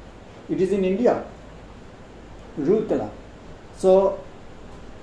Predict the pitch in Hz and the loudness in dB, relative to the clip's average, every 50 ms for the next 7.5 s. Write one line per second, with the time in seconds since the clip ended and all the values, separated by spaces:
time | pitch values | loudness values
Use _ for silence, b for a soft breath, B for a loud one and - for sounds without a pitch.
0 | - - - - - - - - - - - - - - - - - - - - | -18 -18 -16 -16 -16 -18 -18 -18 -18 -16 -16 -16 -16 -18 -18 -18 -18 -18 -18 -18
1 | - - - - - - - 170 160 165 254 254 - - 180 175 151 151 190 220 | -18 -18 -18 -18 -18 -4 4 4 6 6 6 4 4 4 4 4 4 4 2 -2
2 | - - - - - - - - - - - - - - - - - - - - | -4 -8 -14 -16 -16 -18 -18 -18 -18 -18 -18 -18 -18 -18 -18 -18 -18 -18 -18 -18
3 | - - - - - - - - - - - - - - - - - - - - | -18 -18 -18 -18 -18 -18 -18 -18 -20 -18 -18 -18 -18 -16 -16 -18 -18 -18 -18 -18
4 | - - - - - - - 180 175 170 175 175 156 139 - - - - 180 165 | -18 -18 -18 -18 -18 -4 2 6 8 8 8 8 6 2 -6 -10 -6 0 2 4
5 | 160 156 151 151 147 - - 196 175 165 160 143 147 156 143 139 135 131 - - | 4 4 4 2 -2 -6 -4 0 2 2 2 4 4 4 4 6 4 2 0 0
6 | - - - - - - - - - - - - - - - 180 190 214 208 190 | -8 -14 -18 -18 -18 -18 -18 -16 -16 -18 -18 -18 -12 -4 0 4 6 6 6 6
7 | - - - 131 117 104 - 127 - | 4 2 -2 -2 -2 -4 -6 -10 -10